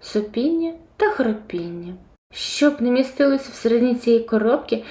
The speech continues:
це були не просто капелюшки та якісь дрібнички. Іріс вилізла на стілець,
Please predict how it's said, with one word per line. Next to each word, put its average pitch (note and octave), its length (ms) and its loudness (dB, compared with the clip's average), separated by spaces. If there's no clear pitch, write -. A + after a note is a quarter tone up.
це C#4 120 2
були B3+ 240 0
не B3 140 2
просто B3+ 580 2
капелюшки F#3+ 680 -4
та - 160 -12
якісь G#3 460 -8
дрібнички. G3 840 -4
Іріс A3 480 0
вилізла G#3 460 4
на G#3+ 120 2
стілець, G3+ 580 -2